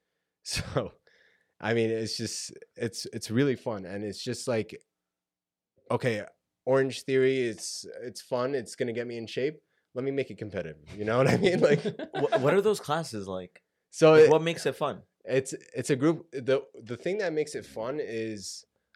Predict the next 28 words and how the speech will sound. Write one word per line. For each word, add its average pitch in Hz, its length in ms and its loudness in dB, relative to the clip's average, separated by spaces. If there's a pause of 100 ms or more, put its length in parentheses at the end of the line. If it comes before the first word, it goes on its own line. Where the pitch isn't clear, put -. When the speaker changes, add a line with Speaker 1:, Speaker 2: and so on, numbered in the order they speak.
Speaker 1:
um, 101 480 -6 (240)
you 117 180 0
have, 123 320 -4 (120)
like, 110 280 -8
these 104 180 -10
bands 101 300 -4
or 98 80 -8
some 139 220 -2
way 135 120 0
to 123 160 -8
track 92 360 -10
it, - 100 -20 (580)
right? 104 320 -6
So 110 220 -2
it's 107 140 -4
all 120 220 2
based 110 380 -2
on, 101 540 -4 (120)
um, 90 440 -8 (680)
i-, 98 240 -4
it'll, 117 320 2
it'll 110 380 -2
measure 107 340 -2
how 110 120 -6
many 120 140 -4
calories 110 360 -2
you're 104 100 -4
burning 98 380 -4